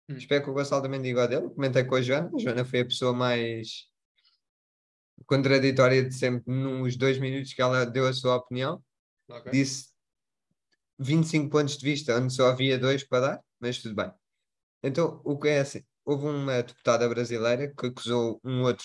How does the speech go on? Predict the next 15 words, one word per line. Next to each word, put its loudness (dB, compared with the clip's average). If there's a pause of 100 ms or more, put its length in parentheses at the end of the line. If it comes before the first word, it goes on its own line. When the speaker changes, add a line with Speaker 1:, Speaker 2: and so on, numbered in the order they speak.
(120)
Speaker 2:
deputado -2 (1400)
de 0
ser, 2
eh, -2 (520)
transfóbico. 0 (1400)
Speaker 1:
Hum. -10
Speaker 2:
Porque 0
o 4
outro 4
gajo 0
disse -4
que -2 (480)
as 2
pessoas 2
trans, -4